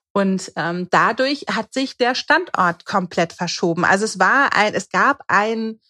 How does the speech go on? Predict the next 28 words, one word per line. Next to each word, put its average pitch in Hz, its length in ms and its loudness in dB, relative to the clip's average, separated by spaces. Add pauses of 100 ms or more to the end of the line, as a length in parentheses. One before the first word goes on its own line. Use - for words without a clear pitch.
(280)
Favoriten, 240 680 0 (140)
wo 240 260 2
das 233 220 2
Ganze 208 260 -2
hingestellt 214 640 0
werden 190 300 2
sollte. 240 400 2 (260)
Das 202 240 0
war 196 260 2
eben 196 140 0
in 226 220 0
der 226 100 2
Nähe 214 220 -2
der 180 160 -2
Hochschule. 254 720 -2 (760)
Und 208 500 2
weil 190 360 4
eben 196 180 0
das 185 140 -2
digitale 185 560 -2 (120)
Innovationszentrum 190 840 -2
auch 170 160 0
von 196 220 2
der 170 160 4
Hochschule 196 340 -2
bis 175 160 -2
dahin 180 320 2
betrieben 285 560 0